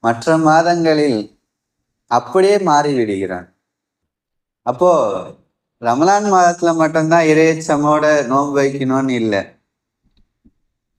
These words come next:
மற்ற ந-, மற்ற மாதங்களிலும் நஃபிலான நோன்புகளை நாம் இரையச்சத்துடன் வைக்க வேண்டும். அப்புறமாக ஜகாத்,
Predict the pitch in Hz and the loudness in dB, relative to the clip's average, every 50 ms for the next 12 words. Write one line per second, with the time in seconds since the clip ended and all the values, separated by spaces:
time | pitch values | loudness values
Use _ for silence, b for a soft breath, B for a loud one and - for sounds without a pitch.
0 | _ _ _ _ _ _ _ _ _ _ _ _ _ _ _ - 120 131 143 143 | _ _ _ _ _ _ _ _ _ _ _ _ _ _ _ -4 0 0 0 0
1 | - 196 202 202 196 190 180 175 165 156 151 147 143 - 190 196 185 175 170 165 | 0 -2 -2 0 2 2 2 2 2 2 0 -2 -2 -2 -4 -2 0 0 0 0
2 | 170 185 180 180 175 170 165 156 151 151 160 170 151 - 123 127 127 - 185 170 | 2 0 -2 0 0 0 2 2 0 0 -2 -2 -6 -4 -4 -4 -2 0 0 2
3 | 170 170 170 170 170 170 165 156 147 147 147 147 143 147 131 131 127 120 120 123 | 2 2 2 0 0 -4 -4 -4 -4 -4 -4 -4 -6 -4 -2 -2 -2 0 0 -2
4 | 123 123 - 120 120 123 127 123 120 123 135 147 156 151 151 - 156 143 - - | -4 -6 -6 -4 -2 -2 -2 -2 -2 -2 0 0 0 -2 -4 -4 -6 -6 -4 -4
5 | 131 123 131 131 123 113 110 110 - - 113 107 104 98 92 92 92 - _ _ | -4 -4 -4 -6 -6 -8 -8 -8 -6 -4 -2 -2 -2 -4 -6 -12 -16 -20 _ _
6 | _ _ _ _ _ _ _ _ _ _ _ _ _ _ _ _ _ _ _ _ | _ _ _ _ _ _ _ _ _ _ _ _ _ _ _ _ _ _ _ _
7 | _ _ _ _ _ _ _ _ _ _ _ _ _ _ _ _ _ - 123 127 | _ _ _ _ _ _ _ _ _ _ _ _ _ _ _ _ _ -4 -4 0
8 | - 175 185 185 180 175 165 160 160 175 165 151 135 135 131 131 131 160 156 147 | 0 0 -2 0 0 0 0 0 0 0 -2 0 0 -2 -2 -2 0 0 0 0
9 | 147 151 147 - | 0 -4 -14 -20